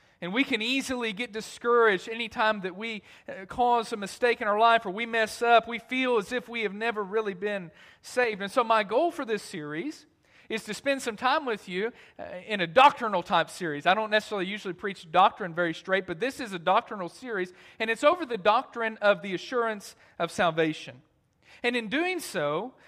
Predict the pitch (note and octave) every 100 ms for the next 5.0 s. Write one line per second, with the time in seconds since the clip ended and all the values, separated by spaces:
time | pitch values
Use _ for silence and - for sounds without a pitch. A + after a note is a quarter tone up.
0 | _ B3 A#3+ - C#4+ E4 D4+ B3 A#3+ C4
1 | D4 - C4+ A3+ G#3 B3+ B3+ B3 G3+ F#3+
2 | A#3 A#3 - G3+ F#3 - - D4+ D#4 D4
3 | D4 A3+ A3 G3+ - C4 C4 A3+ A#3+ A#3
4 | A3 _ _ _ - A#3 D#3 B2+ - -